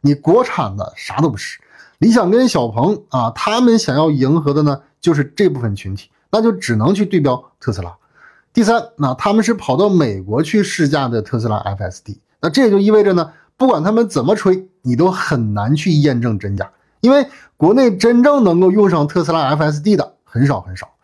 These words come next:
即使有人用过，觉得不好用，他们也可以说你这是阉割版的。但是乾坤支架不一样啊，对吧？到现在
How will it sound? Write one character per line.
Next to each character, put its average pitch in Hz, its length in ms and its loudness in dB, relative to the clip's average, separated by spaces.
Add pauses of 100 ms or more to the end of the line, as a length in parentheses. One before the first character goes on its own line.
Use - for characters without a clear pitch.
(200)
即 233 180 2
使 226 160 2
有 139 160 2
人 160 80 2
用 254 200 4
过， - 260 -2
觉 165 80 0
得 185 80 2
不 196 100 0
好 135 160 -2
用， 196 180 0 (260)
他 220 100 0
们 233 100 4
也 170 80 4
可 165 100 2
以 208 80 4
说 208 260 0 (260)
你 117 100 -2
这 175 80 0
是 175 120 -2
阉 156 180 2
割 170 120 0
版 98 180 -6
的。 85 120 -14 (520)
但 254 140 2
是 262 120 4
乾 233 180 2
坤 240 120 4
支 226 80 2
架 254 200 2
不 202 120 2
一 165 80 4
样 156 240 2
啊， 135 240 -4
对 180 80 0
吧？ 185 180 -2 (140)
到 240 120 2
现 233 360 2
在 262 300 0